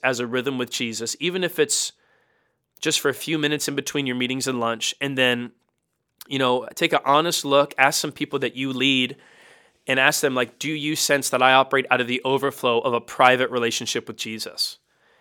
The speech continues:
And if the answer to that is not a good one, I think that tells you exactly where to begin. But Jesus, being the ultimate example, was just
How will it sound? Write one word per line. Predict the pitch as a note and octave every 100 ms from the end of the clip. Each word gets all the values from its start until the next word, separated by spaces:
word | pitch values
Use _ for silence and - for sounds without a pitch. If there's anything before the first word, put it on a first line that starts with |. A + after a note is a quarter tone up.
| _ _ _
And | C#3 C3+
if | B2+
the | C#3 D3
answer | F#3+ A3 F#3
to | D3+
that | C3 C3 B2+
is | A#2
not | C3 B2+
a | A#2
good | - C#3 F3+
one, | B2 A2+ A2+ -
I | B2+ D#3+
think | E3 C#3
that | C3+
tells | - C3+
you | B2
exactly | A2+ B2+ B2 C#3
where | B2
to | A#2+
begin. | A2 A2+ B2+ G2+ - _ _ _ _ _ _
But | - B2+ A#2+ - _
Jesus, | - G#3 F#3+
being | - D#3+
the | C#3
ultimate | C#3 C#3 B2
example, | A2+ C3 D3 D3+ A2+ A#2
was | A#2+
just | C3+